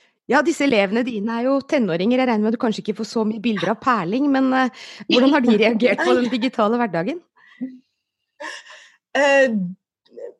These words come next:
Speaker 2: de har tatt den veldig bra, men vi har, vi gjør oss jo erfaringer hver dag,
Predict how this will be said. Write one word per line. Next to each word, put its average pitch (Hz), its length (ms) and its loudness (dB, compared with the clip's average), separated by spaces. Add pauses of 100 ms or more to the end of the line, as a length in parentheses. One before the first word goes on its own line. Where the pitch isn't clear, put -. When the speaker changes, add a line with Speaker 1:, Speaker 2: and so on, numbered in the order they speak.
Speaker 2:
de 208 260 -2
har 233 160 2
tatt 180 300 -4
den 214 420 0
veldig 185 460 -2
bra, 180 360 0 (360)
men 220 260 -4
vi 233 120 2
har, 240 840 0 (100)
vi 214 240 -6
gjør 202 320 0
oss 294 160 -6
jo 381 80 0
erfaringer 247 640 -2
hver 214 320 -4
dag, 285 320 0